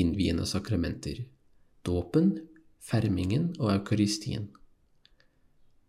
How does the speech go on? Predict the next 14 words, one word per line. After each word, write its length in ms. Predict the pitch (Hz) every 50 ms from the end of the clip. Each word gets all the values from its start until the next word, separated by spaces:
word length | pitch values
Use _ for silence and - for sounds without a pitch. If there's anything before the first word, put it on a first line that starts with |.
| _ _ _ _ _ _ _ _ _ _ _ - - -
Dermed 460 | 107 104 90 - - 95 113 165 170
får 160 | - 151 127
sakramentum 880 | 123 - 127 127 - 123 120 120 120 110 101 92 - - 127 160 190 180
en 300 | 127 113 110 - - 107
dobbel 400 | 110 104 98 104 107 110 127 147
betydning. 640 | 139 135 131 - - 92 - - - 113 110 - - _ _ _ _ _ _ _ _ _ _ -
Det 160 | - 101 101
peker 400 | - 110 95 98 - 95 - -
både 460 | - 110 98 92 85 90 - 92 101 98
på 140 | - 123 110 110 101
Guds 380 | 101 92 92 - - - - - -
frelsesplan 720 | - 101 90 - - - - - - - - 82 87 85 -
i 80 | - -
Kristus, 600 | - 82 85 - - - - 180 - - - -